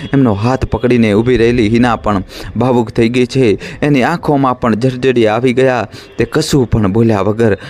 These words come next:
કાશીમાને ભેટી પડી અને એમના પીઠ પર હાથ ફેરવવા લાગી. થોડીવાર પછી સ્વસ્થ થઈ એ બોલી, "બા, હવે તો હાલો ઘેર." એને ઈ તો કયો, "તમે કોની હારું રાહ જુઓ છો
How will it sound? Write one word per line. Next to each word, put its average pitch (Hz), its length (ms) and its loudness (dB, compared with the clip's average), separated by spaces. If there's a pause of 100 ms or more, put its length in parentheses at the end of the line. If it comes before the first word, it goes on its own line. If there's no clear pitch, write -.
(200)
કાશીમાને 110 600 0
ભેટી 120 340 -2
પડી 107 400 0 (300)
અને 110 180 0
એમના 107 240 2
પીઠ - 340 -2
પર 98 220 -2
હાથ 110 300 -4
ફેરવવા 117 480 0
લાગી. 90 420 0 (300)
થોડીવાર 107 380 4
પછી 107 460 0 (320)
સ્વસ્થ 135 300 -2
થઈ 117 280 2 (260)
એ 110 100 0
બોલી, 110 380 2 (220)
"બા, 117 260 -2 (240)
હવે 123 180 2
તો 101 140 0
હાલો 107 300 0
ઘેર." 101 300 -2 (320)
એને 110 200 2
ઈ 92 120 0
તો 101 260 -2 (160)
કયો, 113 360 2 (240)
"તમે 135 220 2
કોની 156 380 -2
હારું 110 360 2
રાહ 107 180 0
જુઓ 101 300 2
છો 87 320 -2